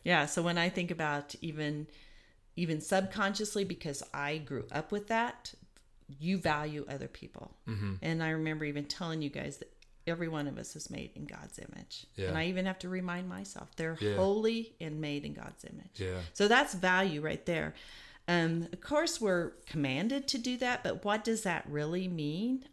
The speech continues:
Speaker 2: Mm-hmm.
Speaker 1: I believe honor is a position of our own heart and how we look at others.
Speaker 2: Yeah.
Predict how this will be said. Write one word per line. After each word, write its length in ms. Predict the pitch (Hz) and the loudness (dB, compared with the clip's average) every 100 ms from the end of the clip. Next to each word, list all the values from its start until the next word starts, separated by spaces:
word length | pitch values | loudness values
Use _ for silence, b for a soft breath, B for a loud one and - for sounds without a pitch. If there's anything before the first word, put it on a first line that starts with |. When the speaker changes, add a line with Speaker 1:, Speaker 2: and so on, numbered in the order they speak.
| _ | _
Speaker 2:
Mm-hmm. 140 | 160 | 2
Speaker 1:
I 340 | 185 240 277 269 | 4 4 2 0
believe 520 | 208 180 170 170 165 - | 0 0 0 -2 -4 -4
honor 400 | 151 165 202 214 | -2 0 0 0
is 220 | 214 175 | -2 -4
a 60 | 156 | -6
position 500 | - 151 156 - 156 | -6 -4 -4 -2 -4
of 140 | 147 | -4
our 160 | 139 - | -6 -4
own 200 | 147 151 | -2 -2
heart 320 | 143 160 156 | -4 -6 -6
and 120 | 156 | -6
how 140 | 139 143 | -8 -8
we 100 | 139 | -8
look 240 | - - | -8 -10
at 80 | - | -12
others. 480 | - - - - - | -12 -12 -14 -12 -6
Speaker 2:
Yeah. 280 | 104 101 | 0 0